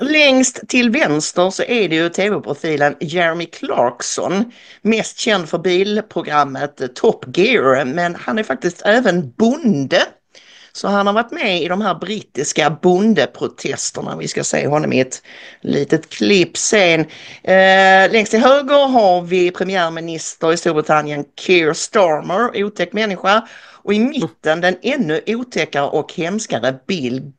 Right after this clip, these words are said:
Gates som ju, eh, ja, som den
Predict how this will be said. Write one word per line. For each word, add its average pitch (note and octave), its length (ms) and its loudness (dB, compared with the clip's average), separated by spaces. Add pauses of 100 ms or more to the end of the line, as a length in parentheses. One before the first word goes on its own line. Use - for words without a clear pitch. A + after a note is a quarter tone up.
(140)
Gates F#3 760 0
som D3+ 260 0
ju, D3 380 4
eh, C#3+ 560 6 (720)
ja, C#3+ 440 -2
som D#3 220 -6
den D3+ 220 -2